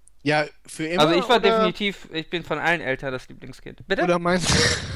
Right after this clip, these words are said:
Speaker 2: Nein, warum, nein.
Speaker 1: Oh Gott.
Speaker 2: Nein, warum man findet, ähm, hä, warum? Man findet doch ein Kind einfach scheiße und das andere sympathischer.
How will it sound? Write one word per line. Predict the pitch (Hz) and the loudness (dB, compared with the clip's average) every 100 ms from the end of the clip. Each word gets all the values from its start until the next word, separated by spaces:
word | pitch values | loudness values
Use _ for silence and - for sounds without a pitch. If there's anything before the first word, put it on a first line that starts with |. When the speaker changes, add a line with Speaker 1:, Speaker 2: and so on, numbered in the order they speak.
| - - - - - - - - - - - - - - - - - 196 - 220 | -8 -12 -20 -20 -20 -14 -14 -14 -16 -20 -20 -20 -20 -20 -20 -12 -4 0 2 4
Speaker 2:
Nein, | 247 214 | 4 4
warum, | 175 226 247 185 | 4 4 2 2
nein. | 196 220 | 4 4
Speaker 1:
Oh | 262 254 - 110 | 6 4 2 -4
Gott. | - 196 185 190 - - - | 0 2 2 0 -4 -20 -2
Speaker 2:
Nein, | 185 254 180 | 4 6 6
warum | 202 190 | 4 2
man | 190 190 | 2 0
findet, | - 214 220 226 208 - - | 0 -2 0 0 0 -2 0
ähm, | 170 185 180 180 - - - - - - - - - - - | 2 2 2 -6 -12 -16 -14 -8 -8 -8 -16 -18 -18 -18 -12
hä, | 147 226 | 2 4
warum? | 262 269 | 6 4
Man | 294 214 | 2 2
findet | 277 277 | 0 0
doch | 233 | 0
ein | 196 233 | 0 0
Kind | 269 285 | -2 -4
einfach | 240 226 | -2 -2
scheiße | 220 226 214 311 277 | 0 4 4 4 -2
und | 262 | -6
das | 226 226 | -6 -6
andere | 233 240 | -6 -6
sympathischer. | 226 226 220 180 147 143 | -8 -4 -2 -4 -6 -12